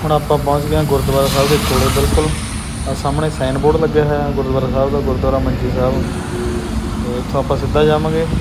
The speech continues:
ਸਿੱਧਾ ਜਾ ਕੇ ਆਪਾਂ ਰਾਈਟ ਸਾਈਡ ਮੁੜ ਜਾਵਾਂਗੇ। ਸਾਹਮਣੇ ਗੁਰਦੁਆਰਾ ਸਾਹਿਬ ਦਿਖ ਰਿਹਾ, ਕਰੋ ਦਰਸ਼ਨ,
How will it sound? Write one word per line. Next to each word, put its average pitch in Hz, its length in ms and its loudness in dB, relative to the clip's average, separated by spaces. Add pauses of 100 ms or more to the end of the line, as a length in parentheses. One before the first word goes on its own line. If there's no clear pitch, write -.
ਸਿੱਧਾ 151 240 0
ਜਾ 139 220 2
ਕੇ 139 120 0
ਆਪਾਂ 143 380 -2 (580)
ਰਾਈਟ 135 300 0 (1080)
ਸਾਈਡ 139 160 2
ਮੁੜ 139 180 -2
ਜਾਵਾਂਗੇ। 127 280 -4 (840)
ਸਾਹਮਣੇ 147 280 0
ਗੁਰਦੁਆਰਾ 135 380 2
ਸਾਹਿਬ 143 240 0
ਦਿਖ 135 180 -2
ਰਿਹਾ, 135 140 0
ਕਰੋ 131 300 -2
ਦਰਸ਼ਨ, 131 340 2